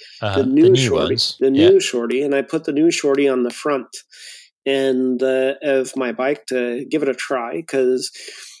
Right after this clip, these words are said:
Speaker 2: 'cause, uh, uh, as far as, uh,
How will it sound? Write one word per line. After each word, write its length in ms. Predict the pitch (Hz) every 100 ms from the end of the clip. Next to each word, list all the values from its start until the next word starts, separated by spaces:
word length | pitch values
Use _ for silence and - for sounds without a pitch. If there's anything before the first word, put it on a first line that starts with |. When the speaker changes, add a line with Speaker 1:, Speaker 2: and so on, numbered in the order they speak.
| _ - _ _ _ _ _ _
Speaker 2:
'cause, 360 | - 131 123 131
uh, 360 | 120 117 120 - _ _ _ _ -
uh, 180 | 147 135 -
as 200 | 139 -
far 240 | 139 123
as, 260 | 123 120 135
uh, 300 | 123 117